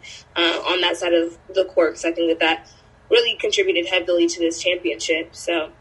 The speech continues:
um, you know, it'll be interesting to see what Rob has up his sleeve in terms of that, but I do think a shooter's, uh, uh, like, sure, a for sure knockdown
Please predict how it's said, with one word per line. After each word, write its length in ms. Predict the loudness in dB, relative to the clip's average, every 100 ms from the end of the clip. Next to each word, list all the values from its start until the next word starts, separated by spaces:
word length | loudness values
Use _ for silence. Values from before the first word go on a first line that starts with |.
| _ _ -10
um, 520 | -6 -4 -6 -10 -12 -18 -20 _ _ -8
you 120 | -2
know, 140 | 0 4
it'll 140 | 4
be 160 | 4 0
interesting 440 | 0 -4 -2 -6
to 80 | -4
see 560 | -6 2 4 4 0 -8 -16 -20 _ _ _ _ _ _ -4
what 260 | 2 2 2
Rob 380 | -2 -2 -4 -4
has 260 | -4 -4
up 140 | -6 -6
his 180 | -8 -6
sleeve 420 | -4 0 0 0 -8
in 80 |
terms 320 | -4 -2 -2 -4
of 100 | -2
that, 260 | -2 -2 -2
but 100 | -2
I 100 | 0
do 180 | 0
think 320 | 0 -2 -4 -10
a 300 | -4 -2 -2
shooter's, 480 | -2 -2 0 -2 -4 -12 -4
uh, 40 |
uh, 340 | -2 0 0 0 -2 -12
like, 180 | -12 -4
sure, 760 | -4 0 2 4 6 4 0 -12 -18
a 40 |
for 260 | -10 -4 -4
sure 480 | -2 -2 0 0 -2 -18 -20 -18
knockdown 800 | -6 -4 -6 -6 -8 -8 -10 -18